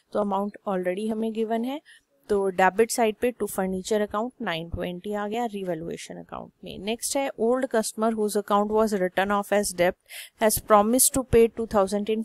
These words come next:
full settlement of his full debt, मतलब कि एक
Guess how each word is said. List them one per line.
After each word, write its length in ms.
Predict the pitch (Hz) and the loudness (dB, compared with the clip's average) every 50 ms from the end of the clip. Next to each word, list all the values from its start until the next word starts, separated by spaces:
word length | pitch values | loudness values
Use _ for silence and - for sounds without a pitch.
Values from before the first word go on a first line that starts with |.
| - | -2
full 160 | - 233 233 226 - | -2 0 0 0 0
settlement 500 | 208 185 - 196 196 196 190 185 190 196 202 | -2 -2 -2 -6 -6 -4 -6 -4 -2 -2 -2
of 100 | - - | -2 -4
his 140 | 214 214 - - | -8 -6 -6 -4
full 200 | - 202 208 240 247 233 _ - | 0 2 2 2 2 0 _ -4
debt, 320 | 175 160 - _ _ - - - - _ _ _ - | -4 -4 -4 _ _ -20 -20 -20 -20 _ _ _ -10
मतलब 400 | 202 208 208 208 - 247 262 277 - _ - _ _ - | -4 -4 -4 -4 -2 -2 -2 -2 -2 _ -20 _ _ -10
कि 240 | 254 254 254 240 - | -6 -6 -6 -4 -4
एक 140 | 208 214 - | -4 -4 -4